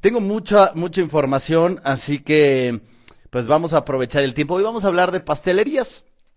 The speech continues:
Eh, fue la que ganó y vamos a ver ideas. Primero, antes de arrancar, quiero reforzar algo. Quiero, quiero hacerles ver el por qué hago estos,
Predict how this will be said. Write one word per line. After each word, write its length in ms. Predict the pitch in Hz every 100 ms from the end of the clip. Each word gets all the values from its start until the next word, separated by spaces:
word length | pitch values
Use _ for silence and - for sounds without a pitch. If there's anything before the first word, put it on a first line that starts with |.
| _ _ _ _ - - - - - -
Eh, 400 | 139 139 139 135
fue 240 | - 160
la 160 | 175 180
que 140 | 170
ganó 500 | 156 170 196 214 214 _ _
y 120 | 156
vamos 300 | 156 190 202
a 80 | 175
ver 180 | 160 160
ideas. 520 | 147 117 139 98 -
Primero, 480 | - 185 254 349 -
antes 300 | 180 196 233
de 80 | 196
arrancar, 580 | 185 135 120 104 90 - _ _ _ _ _
quiero 200 | 190 214
reforzar 580 | 202 190 143 123 123 110
algo. 260 | 92 92 -
Quiero, 380 | 208 214 - - - _ _ _ _ _ _
quiero 200 | 196 220
hacerles 640 | 240 208 202 190 190 131
ver 460 | 135 139 135 - _
el 300 | 135 127 120
por 340 | - 131 127
qué 340 | - 143 151 151
hago 380 | 120 135 131 139
estos, 500 | 139 - 135 - -